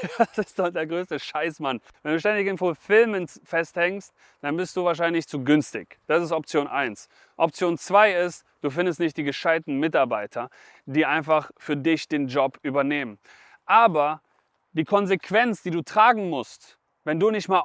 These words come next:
all in gehst, wenn du nicht die richtigen Sachen umsetzt, dann wirst du auch nicht das Wachstum haben, was du die ganze Zeit anstrebst. Und die Ursache liegt aber im vermeintlich Offensichtlichen. Du selbst musst produktiver werden.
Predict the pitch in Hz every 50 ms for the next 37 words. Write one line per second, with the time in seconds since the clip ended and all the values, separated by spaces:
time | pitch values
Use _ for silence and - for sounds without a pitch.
0 | - - - 214 233 233 226 202 190 214 226 220 202 160 147 127 107 - - 147
1 | 151 175 202 208 190 - - 170 147 139 165 233 233 - - 240 202 202 185 196
2 | 208 196 196 190 170 175 214 226 226 208 165 143 - - - - 139 147 147 151
3 | 170 185 - - 185 175 185 165 170 175 160 - 185 185 - 160 165 196 220 -
4 | - - 190 175 165 160 147 151 156 156 151 151 147 - - 156 151 147 160 156
5 | 160 - - 170 160 147 165 190 208 - - - - 110 98 - - _ - 175
6 | 185 190 185 156 - - 180 151 175 - 196 233 269 269 202 196 180 156 147 160
7 | 165 170 185 190 180 - 160 170 214 202 - 196 180 180 180 175 170 170 170 160
8 | - - _ _ _ - 160 165 165 - - 180 160 160 160 170 196 214 208 -
9 | - 190 180 180 170 - - - - - _ _ _ _ - 147 151 - 156 139
10 | 143 143 - - - - - - 110 - _ _ _ _ _ _ _ _ _ _
11 | _ _ _ _ _ _ - 147 147 165 185 196 185 - - 175 156 - - -
12 | 165 147 143 - - 180 190 170 151 113 117 107 95 - - 67